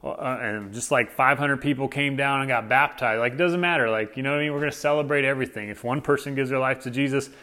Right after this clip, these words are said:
we're gonna celebrate it like it's the biggest thing in the history of mankind, you know? Um,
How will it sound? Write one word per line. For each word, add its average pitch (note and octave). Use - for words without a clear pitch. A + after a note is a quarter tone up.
we're B2+
gonna B2+
celebrate B2+
it B2+
like A2
it's A2+
the A2
biggest C3
thing B2+
in A#2
the G#2+
history C3
of G#2+
mankind, A#2
you G#2
know? G#2+
Um, G#2